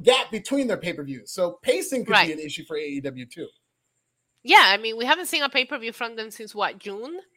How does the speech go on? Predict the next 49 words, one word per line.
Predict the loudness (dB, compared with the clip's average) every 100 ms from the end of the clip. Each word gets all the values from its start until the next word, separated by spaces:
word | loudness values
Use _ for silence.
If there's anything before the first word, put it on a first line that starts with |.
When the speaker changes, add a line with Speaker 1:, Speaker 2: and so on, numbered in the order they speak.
| _ -8
Speaker 1:
Yeah. | -4 -4 2
Speaker 2:
Uh, | 4 4
twenty-six | 2 -2 -2 0 0 0
Forbidden | -4 -2 -4 -6
Door. | -6 0 0 0
So | -4 -2 0 4
I, | 6 6
I | 4
will | 0 -8
feel | -4 2
like | 2 2
if | -8
the | -10 -8
injuries | -10 -8 -10 -10 -10
were | -12
not | -6 -4 -4 -6
there, | -4 -4
you | -6 -6
had | 0 0 -2
months | -8 -8 -10 -2
to | -2
build | -2 -8 -8 -6
this. | -6 -6 -14 -20 -20 -20 -4 4
But | 8 8 6 _ _ -2
again, | 2 6 6
I | 4
give | 2 -6
them |
the | -10
benefit | -10 -10 -10
of | -8
the | 0
doubt, | 0
but | 0
at | -8
the | -8
same | -8 -8
time, | -2 2 2 0 -8
when | -14
we | -12
went | -10 -10
into | -10
Double | -8 -8 -8
or | -10
Nothing, | -10 -10 -10
we | -8
were | -6
making | -2 -4 -4
matches | -2 -2 -2 -8 -6